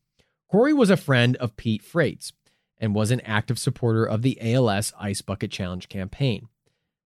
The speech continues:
The night Corey died, he had been at an A L S fundraiser that raised one hundred thousand dollars. Following the fundraiser, Corey jumped from the building around two o'clock in the morning.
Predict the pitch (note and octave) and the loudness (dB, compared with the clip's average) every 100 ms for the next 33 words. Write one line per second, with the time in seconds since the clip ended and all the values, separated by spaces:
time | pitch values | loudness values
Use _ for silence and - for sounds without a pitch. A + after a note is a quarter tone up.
0 | - C#3 E3+ - F3+ C#3 C#3+ C#3 C3 A#2 | 0 4 4 6 6 6 6 6 4 4
1 | B2 C3 A2 B2+ C3 C3+ A#2 A2+ A2 G#2+ | 4 2 4 2 2 0 0 2 0 0
2 | C3+ D3 C#3 C3 - F#3 C3 G#2 G2 F#2+ | 2 4 4 2 0 2 4 2 0 -2
3 | - _ _ _ - A2 G#2 A2+ A#2 A2+ | -4 _ _ _ -6 -4 0 2 2 0
4 | - - G#2 C#3+ C3 C3 C3+ B2 _ F2 | -4 -10 -2 2 2 2 2 0 _ -4
5 | F2 G2 G2+ F#2 E2+ E2 D2 C2+ - _ | -2 0 -2 -2 -2 -4 -8 -16 -20 _
6 | _ _ _ _ _ _ _ _ G#3 C#4+ | _ _ _ _ _ _ _ _ 2 4
7 | C#4+ G#3+ D3 E3+ C#3+ C3+ B2+ C3+ C3 - | 6 6 6 4 4 4 4 2 0 -8
8 | - D#3+ F3 C#3+ D3+ C#3+ D#3 E3 A#2+ A2+ | 0 4 4 4 2 2 0 2 2 2
9 | A2 A2 - F2+ F2 E2 - A2 A2 A2+ | 2 -2 -6 -8 -8 -6 -4 -4 0 -2
10 | A2+ A2+ G2 F2 E2+ | 0 -2 -2 -4 -8